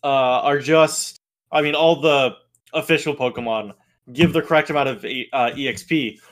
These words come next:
All the new Pokemon that the game created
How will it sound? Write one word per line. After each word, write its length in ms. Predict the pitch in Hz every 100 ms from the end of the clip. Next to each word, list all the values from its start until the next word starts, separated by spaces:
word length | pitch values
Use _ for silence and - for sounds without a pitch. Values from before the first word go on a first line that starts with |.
| _
All 160 | 208 254
the 100 | 165
new 240 | 107 139
Pokemon 680 | 180 226 220 220 220 214 170
that 360 | 196 196 - _ _
the 120 | 147 147
game 260 | 139 151
created 540 | 170 208 208 226 240